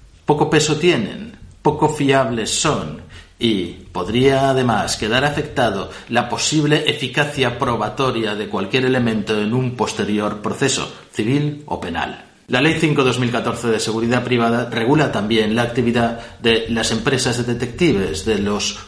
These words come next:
profesionales detectives privados. Dice el artículo uno de esta ley que la ley tiene por objeto regular la realización y prestación por personas privadas, físicas o jurídicas de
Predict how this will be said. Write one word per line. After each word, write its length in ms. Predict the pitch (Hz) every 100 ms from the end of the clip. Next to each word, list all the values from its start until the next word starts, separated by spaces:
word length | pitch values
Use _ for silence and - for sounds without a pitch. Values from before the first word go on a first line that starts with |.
| -
profesionales 840 | 127 117 120 131 120 127 120 127
detectives 560 | 120 113 107 120 110 110
privados. 640 | - 117 87 71 65 - - _ - -
Dice 400 | 160 151 87 - -
el 100 | 113
artículo 460 | 101 - 147 147 131
uno 240 | 127 107
de 100 | 95
esta 220 | 95 -
ley 340 | 82 95 87 - - -
que 100 | -
la 100 | 123
ley 180 | 135 151
tiene 240 | 151 151 147
por 160 | 120
objeto 540 | 104 - 123 - 87 - - - -
regular 640 | 123 123 135 135 120 120
la 160 | 117 123
realización 720 | 123 123 127 139 - 165 160
y 300 | 151 147 - - -
prestación 800 | 139 123 - 117 - 135 123 123
por 200 | 110 -
personas 440 | - 127 120 113
privadas, 440 | - 113 120 110
físicas 380 | - 117 110 107
o 40 | -
jurídicas 480 | 101 101 104 107
de 200 | 98 95